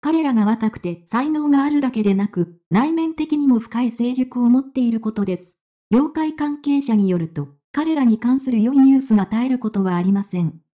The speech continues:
若くして成功を収めても態度が悪い芸能人が多い中、ナンバ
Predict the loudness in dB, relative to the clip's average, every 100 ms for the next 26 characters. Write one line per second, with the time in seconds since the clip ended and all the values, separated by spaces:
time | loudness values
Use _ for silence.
0 | _ -6 -4 -6 -8 -10 -10 -10 -8 -4
1 | -2 0 -2 -2 -6 -6 -4 0 0 2
2 | 0 0 -6 -4 0 2 4 4 2 0
3 | 0 0 0 0 2 2 2 2 2 0
4 | -2 -6 -14 -14 _ -2 2 2 2 -2
5 | -10